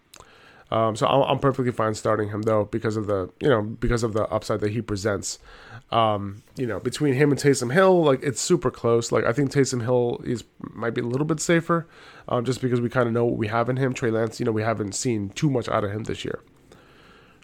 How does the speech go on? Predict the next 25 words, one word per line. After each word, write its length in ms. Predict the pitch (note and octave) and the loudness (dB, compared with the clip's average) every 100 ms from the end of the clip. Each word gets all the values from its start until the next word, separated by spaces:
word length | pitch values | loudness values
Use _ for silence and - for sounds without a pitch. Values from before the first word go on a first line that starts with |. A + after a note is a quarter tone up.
| _ | _
Broncos 460 | A2+ C#3+ E3 F#3 E3+ - | 2 4 4 2 0 2
at 200 | C3+ C#3 | 2 4
the 100 | B2 | -2
Chargers. 680 | - B2+ B2+ - - - - - | 0 0 0 0 -8 -10 -8 -2
Uh, 380 | A#2 A2+ A2 - - | 2 4 2 0 0
Melvin 360 | B2 E3+ F#3 | 4 4 4
Gordon 320 | D3 D#3 D#3 | 4 4 4
and 140 | C3+ B2+ | 2 2
Javonte 480 | A#2+ B2+ B2+ B2+ A#2+ | 0 0 2 0 -2
Williams 460 | - A#2 C3 C3 B2+ | -4 2 4 4 2
both 240 | A#2+ B2 | 0 0
got 160 | - A#2+ | 0 0
limited 280 | A#2+ B2 A#2 | 0 -2 0
practices 640 | C3+ B2+ B2 A#2+ C3 B2 | 2 2 0 -4 -4 -4
in 260 | - B2+ B2 | -2 -2 0
on 140 | G#2 | -2
Thursday. 680 | G2+ D#3 E3 D3 D#3+ D#3 D#3 - - - - | 2 4 6 6 6 6 2 -4 -20 -20 -4
Um, 300 | A#2 B2 A#2+ | 2 4 4
well, 200 | C3 C3+ - - | 4 2 -4 2
uh, 80 | |
they, 160 | D3 D#3 | 4 4
they 140 | D#3+ | 2
didn't 180 | D3 D3+ | 4 6
really 160 | C#3+ B2 | 6 4
practice, 420 | C3 A#2 - | 2 0 -2